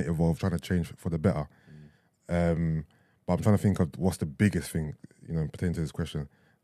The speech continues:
Speaker 1: Um, I can't really think of one, to be fair. Um, <sighs>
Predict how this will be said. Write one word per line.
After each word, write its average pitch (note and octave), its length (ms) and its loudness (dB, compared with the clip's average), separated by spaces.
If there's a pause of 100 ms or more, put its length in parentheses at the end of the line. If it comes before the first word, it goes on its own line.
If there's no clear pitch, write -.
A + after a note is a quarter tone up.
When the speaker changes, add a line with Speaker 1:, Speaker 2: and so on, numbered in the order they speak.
Speaker 1:
Um, D#2+ 360 0
I D2+ 60 -4
can't - 180 -6
really F#2 120 -4
think F2 180 -8
of C#2+ 60 -8
one, D#2+ 240 -2
to - 100 -16
be - 80 -12
fair. - 260 -10 (540)
Um, D2+ 440 -6 (1800)
<sighs> - 80 -12